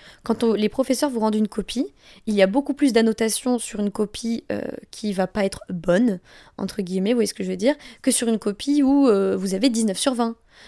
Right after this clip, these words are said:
Un dix-neuf sur vingt, vous mettre, euh, T B, euh, oui, oui, oui, oui, dans votre réflexion, mais du coup, va pas y avoir plus d'argumentation.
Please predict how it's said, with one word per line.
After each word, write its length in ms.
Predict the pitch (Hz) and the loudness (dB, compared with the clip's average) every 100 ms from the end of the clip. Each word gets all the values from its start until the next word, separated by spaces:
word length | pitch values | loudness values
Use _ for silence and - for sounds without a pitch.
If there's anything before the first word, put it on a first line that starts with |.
| - | -4
Un 100 | 208 | 0
dix-neuf 240 | 208 214 208 | 2 2 2
sur 160 | 208 | 2
vingt, 160 | 226 262 | 4 4
vous 100 | 220 | 4
mettre, 380 | 208 214 - 196 | 2 0 -4 -4
euh, 100 | 190 | -2
T 220 | - 226 | 2 2
B, 100 | 208 | 4
euh, 360 | 220 277 247 - | 4 6 4 4
oui, 340 | 220 262 277 | 2 2 2
oui, 300 | 226 233 247 220 | 0 2 2 0
oui, 300 | 220 226 226 | 2 0 0
oui, 360 | 220 226 254 - - - | 2 2 2 -2 -12 0
dans 120 | 214 | 2
votre 160 | 208 - | 2 -2
réflexion, 520 | 196 196 - 277 339 - - - | -4 -4 2 0 0 -10 -14 -4
mais 60 | 214 | -2
du 100 | 220 | 0
coup, 120 | 311 | 4
va 100 | 220 | 4
pas 140 | 247 | 6
y 40 | 233 | 4
avoir 240 | 233 240 | 2 -2
plus 200 | - 262 | -2 2
d'argumentation. 760 | 226 202 202 190 214 - 311 | 2 2 -2 -2 -4 0 -2